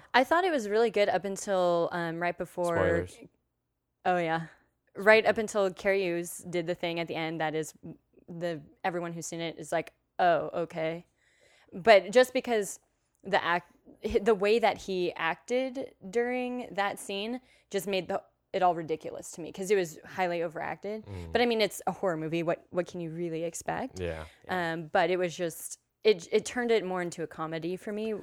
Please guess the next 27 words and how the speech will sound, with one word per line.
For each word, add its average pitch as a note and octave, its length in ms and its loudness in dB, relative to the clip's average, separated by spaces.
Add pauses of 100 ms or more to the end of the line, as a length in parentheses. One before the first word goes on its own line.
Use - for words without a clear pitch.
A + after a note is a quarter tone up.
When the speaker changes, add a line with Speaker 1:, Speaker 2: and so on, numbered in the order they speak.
(360)
Speaker 2:
Yeah. F2+ 440 -2 (1300)
Speaker 1:
Which G3+ 160 -2
it - 40 2
wasn't E3 240 -4
supposed D#3 240 -8
to D#3 60 -18
do, D3+ 220 -8 (360)
which E3 340 -10
made D#3 220 -8
it D3 120 -8
e-, - 180 -14
even - 220 -16
worse. - 260 -20 (240)
Speaker 2:
Yeah. D#2+ 100 -12 (460)
Speaker 3:
Yeah. A2+ 80 -20 (1200)
Speaker 1:
But B3 200 6
I B3 60 6
actually C#4+ 300 0
like D#4 160 0
to F3+ 120 0
read D#3+ 640 -2 (100)
the G3 140 -4
plots F3+ 640 -4
of F#3 160 -2
horror G#3 320 -4
movies. A#3 520 -4 (120)
Um, D#3+ 460 -2